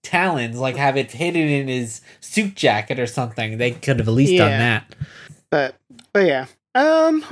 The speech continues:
Speaker 2: so, uh, yeah, let's get to his, uh, uh, abilities and accessories.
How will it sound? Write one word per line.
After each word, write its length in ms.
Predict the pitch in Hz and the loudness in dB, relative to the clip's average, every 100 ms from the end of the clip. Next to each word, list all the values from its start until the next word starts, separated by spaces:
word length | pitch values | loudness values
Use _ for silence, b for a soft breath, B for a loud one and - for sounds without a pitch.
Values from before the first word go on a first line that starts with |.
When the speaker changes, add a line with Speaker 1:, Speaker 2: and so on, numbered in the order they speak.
| - | -10
Speaker 2:
so, 760 | - - - 254 233 170 - - - _ - | -6 -4 -2 2 2 2 -4 -18 -20 _ -2
uh, 320 | 202 208 202 | 0 2 2
yeah, 160 | 214 214 | 0 0
let's 220 | 202 202 | -2 -4
get 180 | 240 - | -6 -6
to 240 | - 220 | -2 0
his, 840 | 190 190 190 185 185 185 175 - - | 2 2 2 2 0 0 -4 -10 -4
uh, 600 | 175 165 156 156 151 147 - _ _ _ - | 0 0 0 -2 -2 -4 -8 _ _ _ -4
uh, 140 | 165 - | -4 -2
abilities 540 | 156 170 175 180 180 | 0 4 4 4 2
and 80 | 180 | 0
accessories. 720 | 165 165 156 - - 202 - | 0 -2 -2 -6 -8 -8 -8